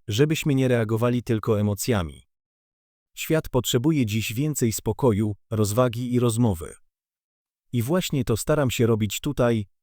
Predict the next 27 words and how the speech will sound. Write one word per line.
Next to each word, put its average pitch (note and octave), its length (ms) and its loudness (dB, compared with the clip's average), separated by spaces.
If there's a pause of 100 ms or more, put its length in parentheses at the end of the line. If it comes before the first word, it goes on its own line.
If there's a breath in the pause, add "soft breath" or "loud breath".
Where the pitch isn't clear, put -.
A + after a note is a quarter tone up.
rozmawiać A#2 560 2
z - 100 -4
państwem C3 480 -2
jak G#2+ 200 0
z - 60 -10
przyjaciółmi, G#2+ 800 0 (180)
tłumaczyć, A2+ 720 -2 (120)
analizować C3 800 2
i A2+ 80 -2
wspólnie F3 500 -2
szukać C3+ 340 -2
sensu B2 420 -2
w - 80 -14
tych - 180 -4
wszystkich, - 680 -4 (120)
czasem D#3 360 0
przerażających, G#2 920 0 (120)
wydarzeniach. G#2+ 840 0 (880)
Jeśli A#2+ 300 -2
zgadzają A#2+ 500 0
się A2+ 140 -2
państwo, A2+ 760 -2
że G2+ 180 -2
dziś, B2+ 440 -6 (120)
bardziej C#3 420 2
niż A#2+ 180 0
kiedykolwiek, G#2 800 -2